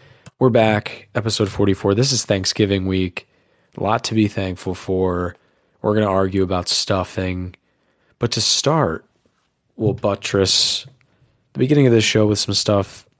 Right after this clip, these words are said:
that actually, you know, a little bit of closure in the world. Um, well, this isn't really closure. So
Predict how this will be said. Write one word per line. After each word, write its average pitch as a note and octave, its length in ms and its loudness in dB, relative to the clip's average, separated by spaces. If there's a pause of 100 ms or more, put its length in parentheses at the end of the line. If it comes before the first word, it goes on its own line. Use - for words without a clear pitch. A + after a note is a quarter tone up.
(120)
that G#2 160 2
actually, C3+ 520 0
you A2+ 140 0
know, G#2+ 180 0
a G#2 60 0
little C3+ 160 2
bit F3 120 0
of C#3 80 0
closure A2+ 500 0
in F#2+ 80 -4
the F#2 80 -4
world. F2+ 440 -6 (540)
Um, G2 720 -2 (1400)
well, F#2 120 -4
this E2+ 200 -4
isn't - 180 -8
really - 180 -14
closure. - 520 -12 (500)
So B2+ 640 2